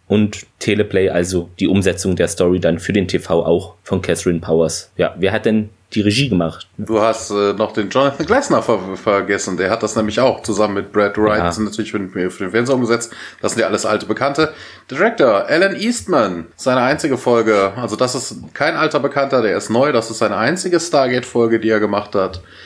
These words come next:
Speaker 2: Ähm, man kennt ihn aber durchaus von anderen Sachen. Er hat, ich fang mal, ich fang mal bei den unwichtigeren Dingen an,
Speaker 1: Ja.
Speaker 2: in Anführungszeichen.
Speaker 1: <laughs>
Speaker 2: Er hat zwei Folgen Sliders gemacht. Er hat, äh, fünfmal in der Poltergeist-Serie Regie geführt.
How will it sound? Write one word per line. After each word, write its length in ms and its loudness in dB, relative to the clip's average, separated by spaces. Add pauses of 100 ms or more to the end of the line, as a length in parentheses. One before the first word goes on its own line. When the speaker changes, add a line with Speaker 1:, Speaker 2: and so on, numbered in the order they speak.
(340)
Speaker 2:
Ähm, 280 0
man 120 0
kennt 200 -2
ihn 80 -2
aber 160 2
durchaus 300 0
von 120 -2
anderen 240 -2
Sachen. 240 0
Er 100 -2
hat, 160 0
ich 160 -10
fang 200 -2
mal, 260 2
ich 80 -10
fang 160 0
mal 60 -4
bei 100 4
den 180 2
unwichtigeren 920 2
Dingen 320 -2
an, 160 2
Speaker 1:
Ja. 60 -2
Speaker 2:
in 60 -4
Anführungszeichen. 1160 0
Speaker 1:
<laughs> 20 -20
Speaker 2:
Er 140 0
hat 280 -6
zwei 200 0
Folgen 220 2
Sliders 480 2
gemacht. 420 -4
Er 120 0
hat, 280 -2
äh, 160 4
fünfmal 600 0
in 120 0
der 140 4
Poltergeist-Serie 1500 0
Regie 300 2
geführt. 540 0